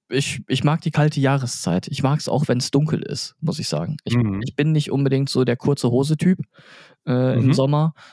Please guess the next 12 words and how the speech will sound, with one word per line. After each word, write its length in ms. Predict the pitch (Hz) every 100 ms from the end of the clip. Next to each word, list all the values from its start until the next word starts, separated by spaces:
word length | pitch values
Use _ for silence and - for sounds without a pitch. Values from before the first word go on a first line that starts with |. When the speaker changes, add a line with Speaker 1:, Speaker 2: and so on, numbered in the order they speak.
| -
Speaker 1:
sondern 300 | - 117 117
ich 120 | -
mag 240 | 123 135 - _ -
auch 260 | 131 - -
echt 220 | 139 -
gerne 260 | 120 135 123
Herbst 560 | 120 123 131 - - -
und, 400 | 98 117 - -
äh, 60 |
oder 320 | 113 104 113
Frühjahr 600 | - - 131 123 120 120 110
und 260 | 107 107